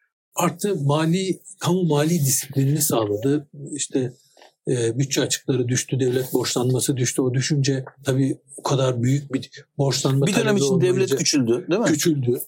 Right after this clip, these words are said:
Speaker 2: Bir
Speaker 1: Bütün
Speaker 2: dönem için.
Speaker 1: bunlar yapıldı. Artı arkasından paradan beş sıfır atıldı. O moral olarak bir şeydi.
Speaker 2: Hı hı.
Speaker 1: Maddi değil. Ama hepsinden önemlisi Avrupa Birliği ile tam üyelik müzakeresi başladı.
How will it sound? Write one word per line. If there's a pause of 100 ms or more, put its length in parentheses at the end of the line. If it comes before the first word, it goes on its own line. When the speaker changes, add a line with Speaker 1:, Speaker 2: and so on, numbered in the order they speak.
Speaker 2:
Bir
Speaker 1:
Bütün
Speaker 2:
dönem
için.
Speaker 1:
bunlar
yapıldı.
Artı
arkasından
paradan
beş
sıfır
atıldı.
O
moral
olarak
bir
şeydi.
Speaker 2:
Hı
hı. (320)
Speaker 1:
Maddi
değil. (100)
Ama
hepsinden
önemlisi
Avrupa
Birliği
ile
tam
üyelik
müzakeresi
başladı.